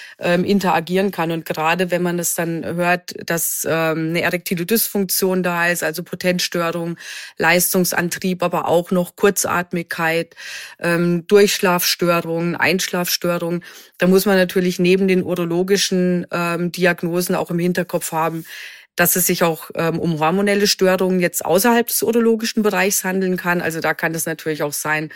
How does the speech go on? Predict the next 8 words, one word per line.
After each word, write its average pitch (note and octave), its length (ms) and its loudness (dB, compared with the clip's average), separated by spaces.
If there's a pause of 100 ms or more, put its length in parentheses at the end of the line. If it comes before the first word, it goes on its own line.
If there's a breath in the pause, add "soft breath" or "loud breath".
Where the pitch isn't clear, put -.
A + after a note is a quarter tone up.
(240 loud breath)
dass D#3+ 180 -4
der F3 140 0
Testosteronwert F3+ 1040 2
irgendwann F3 460 2
zu G3 140 2
niedrig F#3 520 0
wird, F3+ 220 2 (220)
ähm, E3 480 0